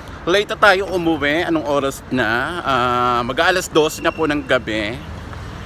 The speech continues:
Ah, kaya po ako na late dahil may customer akong, ah, nagpunta na super late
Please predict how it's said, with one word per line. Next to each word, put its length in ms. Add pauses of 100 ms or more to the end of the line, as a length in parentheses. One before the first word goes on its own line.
(420)
Ah, 480
kaya 240
po 80
ako 160
na 80
late 320
dahil 560 (640)
may 80
customer 560
akong, 320
ah, 720
nagpunta 400
na 160
super 320
late 320